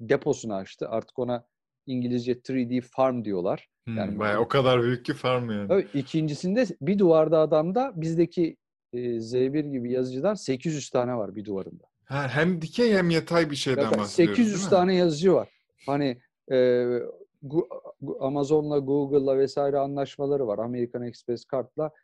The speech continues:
Speaker 1: müşterilerine özel bir şey basılacak. Hiç kimse de olmasın.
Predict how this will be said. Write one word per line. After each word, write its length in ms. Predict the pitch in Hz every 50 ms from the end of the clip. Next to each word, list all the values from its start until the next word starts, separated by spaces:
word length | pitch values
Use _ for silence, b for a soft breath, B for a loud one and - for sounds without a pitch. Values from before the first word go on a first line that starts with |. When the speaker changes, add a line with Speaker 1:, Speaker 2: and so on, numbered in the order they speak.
| b -
Speaker 1:
müşterilerine 520 | - 143 - - 156 151 147 147 147 147 147
özel 320 | 147 143 151 147 139 139
bir 40 | 135
şey 240 | - - 143 139 123
basılacak. 420 | 113 - - 98 90 98 92 - _ -
Hiç 120 | 139 -
kimse 320 | - 127 120 - - 127 123
de 60 | 127
olmasın. 520 | 123 123 117 104 98 - - - 139 127